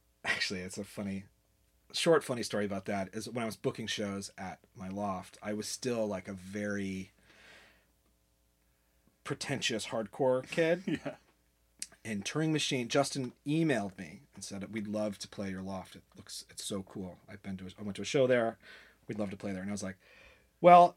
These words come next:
Speaker 1: you know, you're on Jade Tree, so we're trying to help bands that are struggling. We're not trying to help, like"
Speaker 2: Jade Tree was too big.
Speaker 1: Jade Tree was too big.
Speaker 2: Phew.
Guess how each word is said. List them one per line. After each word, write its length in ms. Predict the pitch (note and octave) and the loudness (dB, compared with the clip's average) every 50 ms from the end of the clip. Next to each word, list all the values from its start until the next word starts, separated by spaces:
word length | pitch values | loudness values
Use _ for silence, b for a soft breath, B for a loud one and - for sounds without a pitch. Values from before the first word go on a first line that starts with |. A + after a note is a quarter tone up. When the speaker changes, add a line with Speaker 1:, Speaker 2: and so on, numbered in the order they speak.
| - | 0
Speaker 1:
you 100 | - D#3 | 2 4
know, 260 | D3 C#3 C3 C3+ C3 - | 6 6 6 4 2 2
you're 180 | D#3+ D#3 F3+ F3 | 2 4 6 6
on 140 | E3 D3+ C3 | 6 6 6
Jade 240 | C3+ C3+ C#3+ C#3 | 6 4 4 4
Tree, 260 | - - F#3 F3+ F3 F3+ | 2 0 2 2 2 2
so 340 | F3+ - D3 C3 B2 B2 | 2 2 4 4 4 4
we're 160 | A#2+ A#2+ C3+ D3 | 4 2 2 2
trying 180 | - E3+ D#3 | 4 4 2
to 40 | C#3 | 2
help 160 | B2+ C3 G#2 | 2 0 0
bands 240 | - A2+ A2+ A2 G#2+ | -2 -2 -2 -2 -4
that 100 | - G#2 | -4 -4
are 60 | G2 | -4
struggling. 580 | F#2 - - A2+ G#2+ G#2 A2 A2+ A#2 A#2 B2 A#2 G#2+ | -4 -4 -2 -2 -2 -2 -4 -4 -4 -6 -6 -8 -6
We're 80 | G2+ | -6
not 240 | G2+ G2+ G2 G2+ - - - | -4 -4 -4 -6 -8 -10 -12
trying 200 | - A2 G2+ G2 | -8 -6 -4 -4
to 40 | G2 | -4
help, 220 | - G#2 G2+ F#2+ - - C3 | -4 -6 -8 -10 -10 -12 -10
like" 120 | - - | -6 4
Speaker 2:
Jade 240 | - D#3+ E3+ F#3 F3+ | 8 10 12 12 10
Tree 160 | - - G#3 | 10 8 10
was 180 | F#3 E3 D#3 D3+ | 12 10 10 10
too 200 | - F3+ E3+ C#3 | 10 10 10 10
big. 340 | B2+ C#3 B2+ A#2+ G#2+ - - | 12 10 10 8 6 2 0
Speaker 1:
Jade 200 | - D3 D3 C3+ | 4 6 6 6
Tree 120 | - C#3+ C3 | 6 4 2
was 120 | A#2+ - | 2 0
too 80 | - A2+ | -2 -4
big. 160 | G#2+ G2 - | -4 -6 -6
Speaker 2:
Phew. 380 | - - - - C4+ A3+ F#3 | -8 0 4 8 12 12 12